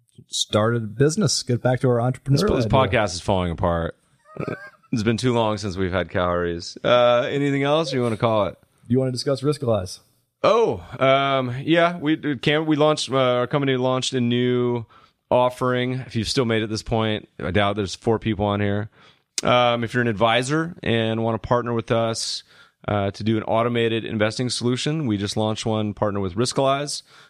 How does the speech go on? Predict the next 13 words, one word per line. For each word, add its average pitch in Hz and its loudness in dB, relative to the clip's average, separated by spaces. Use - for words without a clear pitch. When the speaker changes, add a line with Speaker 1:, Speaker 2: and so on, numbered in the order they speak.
Speaker 2:
We 101 0
are 101 0
a, 98 -2
a, - -6
uh, 95 -2
founding, 110 -2
founding's 131 -4
the 87 -4
wrong 87 -2
word. 87 -2
We 113 0
are 110 2
a 98 -2